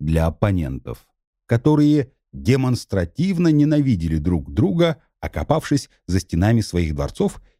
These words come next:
и непримиримых убеждений. Противостояние между защитниками статус-кво и сторонниками социальной революции достигло пика весной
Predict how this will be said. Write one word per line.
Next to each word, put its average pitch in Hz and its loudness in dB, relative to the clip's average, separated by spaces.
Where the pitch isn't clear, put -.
и 175 2
непримиримых 92 0
убеждений. 73 -2
Противостояние 156 2
между 143 2
защитниками 135 0
статус-кво - -2
и 107 2
сторонниками 123 2
социальной 107 2
революции 151 0
достигло 90 0
пика 180 -2
весной 139 0